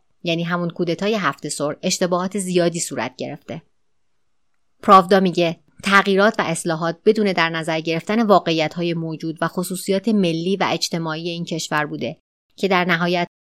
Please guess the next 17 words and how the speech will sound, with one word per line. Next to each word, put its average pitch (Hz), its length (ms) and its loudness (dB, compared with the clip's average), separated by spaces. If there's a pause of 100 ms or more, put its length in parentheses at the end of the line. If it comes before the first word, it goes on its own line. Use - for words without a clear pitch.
(120)
نتیجهش 208 520 0
منفی 208 400 2
بوده 160 320 -4 (760)
و 185 60 0
این 220 240 4
نکته 196 200 2
رو 165 120 2
هم 160 160 -4
اضافه 160 340 -2
می‌کنه 156 420 -4
که 190 140 0
گفتگو 196 540 4
با 226 180 6
گروه‌های 180 460 4
مختلف 156 460 -2
افغانستان 151 720 -4
ضروریه. 143 600 -6